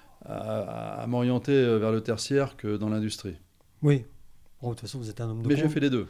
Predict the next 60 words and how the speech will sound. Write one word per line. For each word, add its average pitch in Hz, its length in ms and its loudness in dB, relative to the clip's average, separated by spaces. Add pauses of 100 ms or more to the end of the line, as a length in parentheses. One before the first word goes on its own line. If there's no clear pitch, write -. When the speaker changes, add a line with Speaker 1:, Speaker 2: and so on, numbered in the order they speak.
(140)
Speaker 2:
vous 123 80 -2
êtes 120 100 -2
un 131 80 0
homme 131 140 0
de 127 80 0
contact, 226 440 6
euh, 135 300 0
Speaker 1:
<laughs> 135 40 -2
Oui, 175 80 4
c'est 131 180 2
sûr. 180 180 8 (300)
Speaker 2:
<laughs> 226 340 -4
avec 143 180 6
de 139 80 8
l'entre-gens, 196 540 8
comme 147 160 2
on 123 120 0
dit, 117 180 -2
hein. 120 260 -4
Speaker 1:
Oui, 170 140 8
oui, 170 160 8
mais 135 80 4
enfin 110 240 -2
bon, 123 180 2
après, 113 200 0
il 110 60 -2
faut 101 100 -8
faire 95 160 -6
sa 120 100 -4
vie, 180 160 0
hein, 131 140 -2
quand 104 160 -6
on - 20 -4
a 101 100 -2
vingt 104 220 -4
ans, 95 180 -6
hein. 113 60 -10
Speaker 2:
Bien 127 140 4
sûr. 226 400 6
Et, 190 100 10
Speaker 1:
Vingt-deux. 214 160 4
Speaker 2:
et, 165 100 10
et, 175 540 6
et, 190 220 6
et 165 40 8
donc, 202 220 6
pour, 170 260 8
pour 160 200 4
cette 175 140 2
histoire 185 180 4
de 156 80 6
sport, 208 580 4
Châteauroux, 170 460 4
vous 196 120 2
avez 151 80 6
connu 165 280 4
plusieurs 190 480 4
montées 190 320 2
succ-, - 400 -8
successives. 131 640 -2